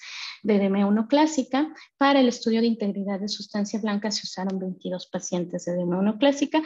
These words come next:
y para la relación entre el perfil cognitivo y la integridad de sustancia blanca, como ahí no nece-, en este último no necesitamos sujetos control, sino nada más estamos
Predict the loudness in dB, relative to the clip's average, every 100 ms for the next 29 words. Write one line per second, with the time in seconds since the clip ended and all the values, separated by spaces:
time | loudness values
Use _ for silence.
0 | -4 -12 0 2 4 4 6 6 4 2
1 | 2 0 2 2 2 -2 -6 -6 -8 -2
2 | 2 2 2 0 0 -4 -12 -14 -2 0
3 | 2 0 -4 -4 -2 -2 -4 -6 -8 -2
4 | -2 0 0 2 2 0 -4 -4 -4 -4
5 | -4 -4 -2 -4 -6 -10 -4 -2 -4 -4
6 | -4 -2 -2 -4 -8 -6 -8 -10 -18 -12
7 | -6 -4 -4 -4 -4 -4 -4 -6 -4 -2
8 | 0 0 -2 -4 -4 -2 -2 -4 -6 -10
9 | -6 -2 -4 -6